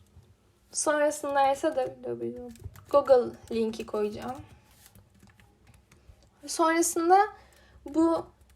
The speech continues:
iki tane büyüktür ve küçüktürün arasına da bu linki hangi yazının üzerine basarak ulaşacağımızı yazıyoruz. Mesela ben Google yazacağım.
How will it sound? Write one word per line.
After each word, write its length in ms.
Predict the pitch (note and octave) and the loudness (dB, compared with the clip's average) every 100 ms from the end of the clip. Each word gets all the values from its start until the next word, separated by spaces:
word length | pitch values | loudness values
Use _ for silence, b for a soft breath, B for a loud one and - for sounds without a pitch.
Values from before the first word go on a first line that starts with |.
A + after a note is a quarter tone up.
| _ | _
iki 240 | C4+ E4+ F4 | 0 2 2
tane 500 | E4+ D4+ D4+ D4+ D#4 _ | 0 -2 -4 -6 -10 _
büyüktür 580 | B3+ C#4+ D4+ - - D4 | -8 -4 -4 -4 -6 -2
ve 140 | D4 D4 | -2 -4
küçüktürün 640 | - E4+ - - C#4+ C#4+ C4+ | -8 -10 -8 -6 -2 -2 -4
arasına 640 | B3 C#4 C#4+ C#4+ D#4 E4 D#4 | 0 2 2 0 -2 0 4
da 260 | B3+ F#4 - b b b b C#4 | 4 2 -6 b b b b 2
bu 120 | D#4+ | 4
linki 640 | D4+ C#4 C4+ - F4 F#4+ - _ | 4 0 -6 2 2 2 -2 _
hangi 460 | - D#4+ E4 D#4 | -8 -4 -2 0
yazının 540 | D#4+ C#4+ C#4 C#4 C#4+ C#4 | 0 4 2 2 -4 -4
üzerine 420 | C4 C4 C4+ C4 | -2 0 0 2
basarak 680 | B3+ B3 - B3+ A#3+ A#3+ - | 0 0 0 0 0 -2 -6
ulaşacağımızı 1120 | A#3 A3+ A#3 G#3 A#3 A#3 A3+ A3+ A#3+ A#3+ A#3+ | -4 -4 -4 -6 -4 -2 -2 -2 -4 -4 -4
yazıyoruz. 500 | A3+ G#3+ G#3+ A3 A#3+ C#4 - | -6 -4 -4 -4 -6 -10 -2
Mesela 520 | D4 D4 C4 C4 C#4 | -2 2 4 4 4
ben 240 | C4+ C#4+ | 4 4
Google 380 | C#4 C4 A#3 A3+ | 2 2 2 0
yazacağım. 520 | A3+ A3 A3 A#3 C4+ | -2 -4 -6 -6 -6